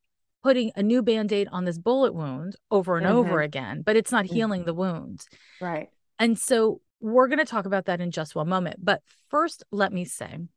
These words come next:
Speaker 1: you have a great deal of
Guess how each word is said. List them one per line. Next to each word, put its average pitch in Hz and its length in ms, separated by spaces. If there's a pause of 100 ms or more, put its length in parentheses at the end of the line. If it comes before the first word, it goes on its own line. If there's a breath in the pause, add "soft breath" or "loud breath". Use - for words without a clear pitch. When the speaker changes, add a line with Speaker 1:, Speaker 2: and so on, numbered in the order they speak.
(360)
Speaker 1:
you 277 580 (400)
have 233 400
a 202 80
great 196 680 (140)
deal 196 380
of 175 140